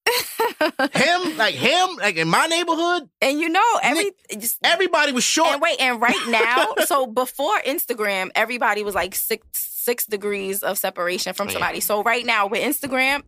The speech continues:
Speaker 1: I feel like it's even less. So your chances of meeting any one of those people are probably greater now than it was before.
Speaker 2: I'd probably go viral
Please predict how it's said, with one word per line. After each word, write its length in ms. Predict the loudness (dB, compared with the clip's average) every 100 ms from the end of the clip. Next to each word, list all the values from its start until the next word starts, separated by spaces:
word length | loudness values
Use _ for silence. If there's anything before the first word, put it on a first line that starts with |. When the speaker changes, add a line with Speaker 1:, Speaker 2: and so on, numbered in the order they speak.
| -6 -2
Speaker 1:
I 140 | -2
feel 120 | -2
like 140 | -6 -6
it's 80 | -10
even 300 | -6 -4 0
less. 460 | 0 0 -4 -8 -10 -20 -20 _
So 200 | -2 0
your 240 | 0 0 0 0
chances 460 | 0 0 0 -4
of 100 | -4 -4
meeting 280 | -4 -4
any 260 | -4 -4 -2
one 160 | -2 -2
of 60 |
those 180 | -2 -4
people 400 | -6 -8 -4 -4 0
are 120 | 0
probably 400 | 0 -2 -2 -8
greater 500 | -6 -2 -2 -2 -4
now 460 | -2 0 0 -2
than 180 | -4 -6
it 100 | -6
was 520 | -2 -2 -2 -4 -8 -12 _ -10
before. 340 | -6 -4 0
Speaker 2:
I'd 160 | 2 2
probably 300 | 0 0 -2
go 140 | -6
viral 640 | -8 -8 -6 -4 -4 -8